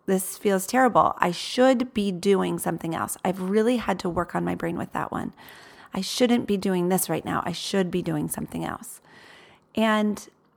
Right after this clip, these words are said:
the trick around that is to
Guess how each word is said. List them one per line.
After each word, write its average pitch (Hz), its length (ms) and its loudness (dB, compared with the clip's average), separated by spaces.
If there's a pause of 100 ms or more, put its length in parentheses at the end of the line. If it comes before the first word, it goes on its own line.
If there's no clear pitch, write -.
(420)
the 202 480 0 (100)
trick - 380 -2 (100)
around 185 540 2
that 285 280 0 (840)
is 220 260 2
to 226 640 0